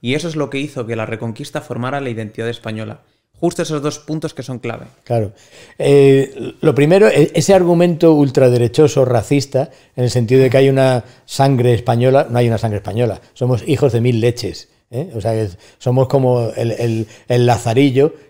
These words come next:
Speaker 2: que decía, "Yo fui engendrado a escote". Pues esa es la esencia de todos los pueblos fronterizos, ¿no? O sea, nosotros hemos sido engendrados a escote. Hemos sido lo que tenga que ser. Tenemos toda la mezcla genética del mundo, gracias a Dios, ¿no? Bueno, pues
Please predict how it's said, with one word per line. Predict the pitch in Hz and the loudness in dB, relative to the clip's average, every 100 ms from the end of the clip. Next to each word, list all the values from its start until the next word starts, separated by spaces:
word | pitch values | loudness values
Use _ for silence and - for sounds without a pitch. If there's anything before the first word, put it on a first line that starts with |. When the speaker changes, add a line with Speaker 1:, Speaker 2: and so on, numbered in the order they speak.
| - | -2
Speaker 2:
que | 123 | 0
decía, | 120 113 131 131 127 135 | 0 0 2 2 2 0
"Yo | 135 | 0
fui | 127 143 | 2 2
engendrado | 139 - 117 123 123 | 2 0 0 2 4
a | 120 | 2
escote". | 98 131 123 95 - _ | 0 -2 -2 -4 -12 _
Pues | - 127 | -4 0
esa | 151 | 2
es | 170 | 4
la | 135 | 2
esencia | 127 131 135 | 2 2 2
de | |
todos | 123 120 | 2 2
los | 117 | 0
pueblos | 123 120 107 | 0 -2 -2
fronterizos, | 117 107 107 92 98 | -6 -6 -8 -8 -8
¿no? | 139 | -10
O | - _ _ | -12 _ _
sea, | 113 | -8
nosotros | 104 117 143 | -4 0 2
hemos | 143 | 2
sido | 147 156 | 4 2
engendrados | 127 127 131 143 135 | 2 0 2 2 0
a | |
escote. | 120 - 120 104 - _ | -2 0 -2 -4 -10 _
Hemos | - 131 127 | -2 0 0
sido | 156 151 170 - _ | 0 2 0 -2 _
lo | 127 123 | -2 0
que | 120 | 0
tenga | 127 127 | 0 0
que | 120 | 0
ser. | - 120 | -2 -2
Tenemos | 120 123 139 | -2 -2 -2
toda | - 147 | 0 2
la | 139 | 2
mezcla | 135 127 135 | 2 0 0
genética | 127 127 127 135 | 0 -2 0 0
del | 131 | 0
mundo, | 143 139 175 - - | 0 -2 -6 -10 -10
gracias | 107 117 - 110 | -2 -2 0 -2
a | 104 | -2
Dios, | 87 85 | -8 -10
¿no? | - 92 - - - - | -8 -8 -12 -20 -12 -2
Bueno, | 143 135 | 2 2
pues | 131 127 101 - | 2 0 -2 -12